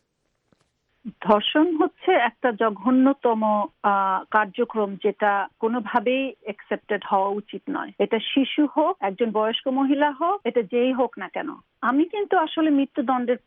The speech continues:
পক্ষে নই। মৃত্যুদণ্ডের পক্ষে এই জন্য আমি না, কারণ এতে মানুষ মরে গেল, শেষ হয়ে গেল। যারা থাকে তারা হচ্ছে এটা সাফার করে, মানে, আত্মীয় স্বজন বলতে যেটা বুঝাচ্ছে। কারাবাস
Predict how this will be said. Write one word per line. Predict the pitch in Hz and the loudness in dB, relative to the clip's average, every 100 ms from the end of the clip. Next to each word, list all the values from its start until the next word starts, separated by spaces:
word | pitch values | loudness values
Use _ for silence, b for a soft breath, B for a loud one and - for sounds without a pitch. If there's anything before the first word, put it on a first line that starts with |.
| _ | _
পক্ষে | 233 233 - - 220 | -4 -4 -8 -4 -2
নই। | 208 208 - | -2 -4 -8
মৃত্যুদণ্ডের | 156 302 311 294 | -2 0 2 2
পক্ষে | 302 269 - 285 | 0 -2 0 -2
এই | - 226 247 | 0 0 0
জন্য | 285 285 | 2 2
আমি | 269 226 208 | 2 -2 -4
না, | 190 220 - B B | -4 -4 -6 B B
কারণ | - 226 233 233 | 0 0 0 -2
এতে | 247 262 320 | -2 0 0
মানুষ | 285 254 247 302 - - - 277 | 2 0 0 -2 -2 -10 -8 -2
মরে | 339 370 | 0 0
গেল, | 240 208 | -2 -6
শেষ | - 294 269 | -6 -2 0
হয়ে | 233 | -2
গেল। | - - - | -6 -16 -2
যারা | 262 254 | 0 0
থাকে | 262 262 262 | -2 -4 -4
তারা | 311 262 254 | -2 -2 -2
হচ্ছে | 254 - 277 | -4 -8 -4
এটা | 247 247 - | -4 -4 -6
সাফার | 214 208 190 | -6 -6 -8
করে, | - - 220 226 | -10 -14 -16 -6
মানে, | 214 208 | -4 -2
আত্মীয় | 220 - 240 | -2 -2 -2
স্বজন | 226 220 233 | -2 -2 -2
বলতে | 220 214 226 208 | 0 0 0 0
যেটা | 208 202 | -2 -4
বুঝাচ্ছে। | 185 202 190 - 185 - B B B B B | -6 -10 -10 -8 -8 -8 B B B B B
কারাবাস | 247 247 269 269 | -4 -2 -2 -2